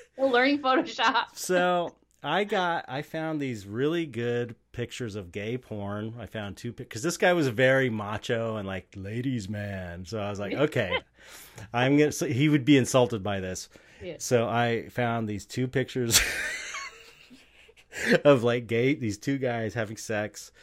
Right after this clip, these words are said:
Speaker 2: And I put his photo on one of the guys who was getting the, <laughs> the thing done to them.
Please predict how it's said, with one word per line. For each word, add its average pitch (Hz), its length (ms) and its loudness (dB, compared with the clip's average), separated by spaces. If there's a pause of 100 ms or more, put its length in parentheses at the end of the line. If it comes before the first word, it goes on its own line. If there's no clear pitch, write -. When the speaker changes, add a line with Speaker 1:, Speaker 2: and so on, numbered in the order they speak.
(420)
Speaker 2:
And 110 160 0
I 110 100 0
put 165 280 4
his 196 180 6
photo 143 500 4
on 113 260 -4
one 117 120 -2
of 127 60 -2
the 139 100 -2
guys 113 500 -2
who 110 120 -4
was 98 400 -6
getting 120 340 -4
the, 113 100 -2
<laughs> - 500 -6
the 190 80 4
thing 151 280 8
done 131 220 6
to 147 100 2
them. 123 320 4